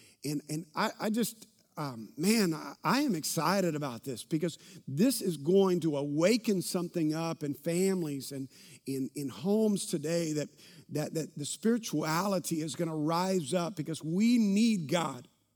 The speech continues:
This is gonna be a moment in a time that your kids are gonna look back on this and they're gonna say, "It was during the coronavirus that I saw spiritually something happen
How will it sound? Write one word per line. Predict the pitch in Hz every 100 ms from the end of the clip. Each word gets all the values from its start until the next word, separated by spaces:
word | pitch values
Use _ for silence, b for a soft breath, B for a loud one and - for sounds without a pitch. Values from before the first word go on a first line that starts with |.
| _ _ _ _ _ _ _ _ _ _ -
This | 196 277
is | 214
gonna | 277 262
be | 208 208
a |
moment | 175 180 190 202 180 160
in | 151
a | 139
time | - 175 185 185 165
that | 160
your | 156 233
kids | - 247 220 175
are |
gonna | 160 160
look | 170 196
back | 196 175 202 196
on | 170 156
this | 165 -
and | 165
they're | 165
gonna | 170 160
say, | - 147 143 B B B -
"It | 220
was | 196 156
during | 123 120 202 233 247
the | 226
coronavirus | - 202 190 196 180 175 175 165 143 135 - B 156
that | 151 170
I | 175
saw | 196 - 196 160
spiritually | - - - 233 220 - 156 156
something | - - 190 220 - 220
happen | 175 139 190 185 - 151